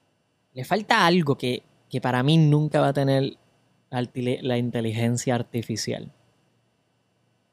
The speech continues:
Alma. Yo llevo escribiendo libretos años,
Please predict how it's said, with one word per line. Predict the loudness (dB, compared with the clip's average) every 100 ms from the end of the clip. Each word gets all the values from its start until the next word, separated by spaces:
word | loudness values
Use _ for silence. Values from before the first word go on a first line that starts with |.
| _ _
Alma. | 0 2 0 -2 -8 -14 _ _ _ _ _ _ _ _ _ _ _ _ _ _ _ _ _ _ _ _
Yo | 2
llevo | 6 6
escribiendo | 4 2 2 4 4 2
libretos | 2 2 2 2 0 0 -4 -8 _ _ _ _ -2
años, | 2 2 0 -2 -6 -12 -14 -14